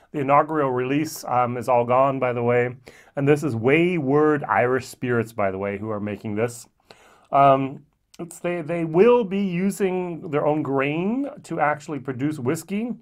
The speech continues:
They have already at least done the first batch with, um, Great Northern Distilleries that they actually take their own, um, grain, as in this case, I hope, I hope it will be, um, barley.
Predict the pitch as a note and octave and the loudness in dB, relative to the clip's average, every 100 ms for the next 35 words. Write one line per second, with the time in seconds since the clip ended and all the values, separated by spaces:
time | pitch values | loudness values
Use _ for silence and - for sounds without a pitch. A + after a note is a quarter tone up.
0 | _ - _ _ C3+ C3+ B2+ D3 D#3+ E3 | _ -20 _ _ -4 0 2 2 2 2
1 | C#3 D3 C#3+ D3 C3 D#3+ D3 D3 C#3 C3 | 2 2 -2 -6 -6 -6 -2 -2 -2 -6
2 | - D#3+ D#3+ C#3+ C#3+ E3 - D#3+ C3+ C3+ | -2 -2 0 2 4 2 -4 -8 -6 -6
3 | - C3+ A#2+ A#2+ A#2+ A#2+ A#2 A#2 A#2+ A2+ | -4 -2 0 0 -2 -2 -2 0 -2 -2
4 | C#3 C#3+ C3 C3 B2 A#2 D#3+ E3 E3+ E3+ | -4 -2 -4 -4 -6 -6 -4 -4 -4 -6
5 | D#3 B2 C3+ C#3 B2+ - B2+ C3+ C#3 B2+ | -10 -6 -4 -2 -2 -4 -10 -10 -8 -2
6 | C3+ D#3+ E3 F#3 - _ _ _ - C3 | 0 2 0 -6 -14 _ _ _ 2 4
7 | C3 B2+ A#2 A2+ _ _ _ _ _ _ | 6 4 -4 -8 _ _ _ _ _ _
8 | A#2+ C3 D3+ E3 C#3 A#2 B2+ C3+ - A#2+ | 0 0 0 0 -2 -2 -6 -6 -6 -4
9 | A#2+ C#3 - - D3+ C#3+ E3+ E3 D3+ C#3 | -4 -4 -8 -4 -2 0 -2 -2 -8 -6
10 | A#2+ A#2+ C3 C3 A#2+ A2 B2+ D3 F3+ | -4 -4 0 0 -2 0 2 2 0